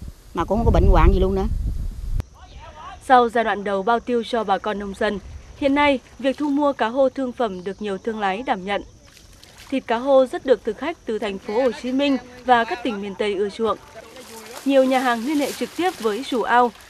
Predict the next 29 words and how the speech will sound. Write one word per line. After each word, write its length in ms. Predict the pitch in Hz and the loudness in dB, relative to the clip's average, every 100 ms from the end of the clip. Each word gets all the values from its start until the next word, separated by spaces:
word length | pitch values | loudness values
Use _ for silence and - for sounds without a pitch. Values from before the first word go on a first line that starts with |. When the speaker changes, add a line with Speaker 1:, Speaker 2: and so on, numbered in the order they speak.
| - | -2
Speaker 2:
đặt 160 | 247 | 0
mua 240 | 277 302 285 | 2 2 2
với 220 | 226 226 | 2 0
giá 260 | 233 226 | 0 -2
từ 180 | 262 247 | -2 -4
hai 260 | 208 269 277 | -4 -6 -4
trăm 200 | 294 285 254 - 214 | -2 -2 -2 -6 -4
đến 140 | 214 | -4
hai 220 | 277 277 240 | -2 -6 0
trăm 140 | 254 233 262 | 0 0 -2
năm 120 | 285 | -2
mươi 100 | 277 | -2
ngàn 280 | 233 190 190 | -2 -4 -6
một 80 | 185 - | -10 -8
kg. 240 | 214 196 214 208 - - - - - - - - - - - | -8 -4 -4 -4 -10 -20 -20 -20 -20 -20 -20 -20 -20 -20 -8
Với 220 | 220 214 | -2 -2
những 160 | 226 277 | -2 -4
tín 180 | 247 254 | -4 -2
hiệu 200 | 294 202 | -2 -4
tích 220 | 349 - | -6 -4
cực 180 | 220 214 | -4 -4
như 100 | 208 | -2
vậy, 240 | 226 202 - - - 131 151 | 0 0 -6 -20 -20 -20 -4
hy 140 | 320 | -2
vọng 240 | 277 247 220 | 2 2 2
trong 180 | 202 240 | 0 0
thời 160 | 226 196 | -2 -2
gian 200 | 233 220 | -2 -2
tới, 300 | 208 208 | 0 0